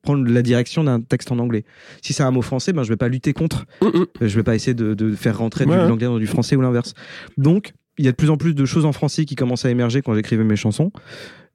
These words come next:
Speaker 1: Et du coup, ben, je déroulais des textes comme ça et je me, je me sentais plus d'assurance de le faire, à tel point qu'en fait, aujourd'hui, je peux plus écrire en anglais.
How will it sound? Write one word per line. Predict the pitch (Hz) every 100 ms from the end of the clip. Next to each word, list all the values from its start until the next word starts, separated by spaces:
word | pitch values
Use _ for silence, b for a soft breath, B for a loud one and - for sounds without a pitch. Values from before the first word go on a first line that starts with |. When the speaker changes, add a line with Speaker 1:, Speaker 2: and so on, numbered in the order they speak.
| _
Speaker 1:
Et | 117 113
du | 107 107
coup, | 160
ben, | 170 120
je | 101
déroulais | 104 107 135 131 147
des | 127
textes | 131 127 -
comme | 120 113
ça | - 139 175 170
et |
je | 113 117
me, | 110 110
je | 107
me | 107
sentais | 120 127
plus | - 170 147
d'assurance | 147 - 139 143
de | 127
le | 123
faire, | 107 156 202 208 B B B B B B _ _ -
à | 139
tel | - 165
point | 139 214
qu'en | 175
fait, | 175 185
aujourd'hui, | 143 139 185
je | -
peux |
plus | 107 160
écrire | 170 160
en |
anglais. | 156 143